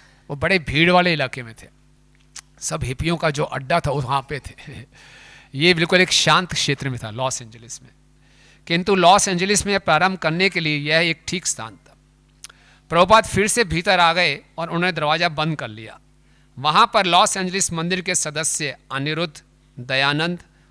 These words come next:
उनकी पत्नी नंदरानी तथा उस, उनकी तीन सप्ताह की बेटी चंद्रमुखी थी।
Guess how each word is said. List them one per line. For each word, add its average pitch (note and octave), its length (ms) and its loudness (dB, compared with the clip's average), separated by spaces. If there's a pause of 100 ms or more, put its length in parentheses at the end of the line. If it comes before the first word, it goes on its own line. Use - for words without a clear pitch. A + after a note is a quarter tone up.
(140)
उनकी D3 320 -4
पत्नी E3 640 -4 (300)
नंदरानी C#3 680 -2 (340)
तथा E3 240 0
उस, D#3 360 -8 (360)
उनकी D#3+ 320 -8
तीन G3+ 480 -4 (120)
सप्ताह D3+ 440 -2
की D#3 140 -6
बेटी D3 460 -6 (120)
चंद्रमुखी D3 580 -6
थी। A2 220 -16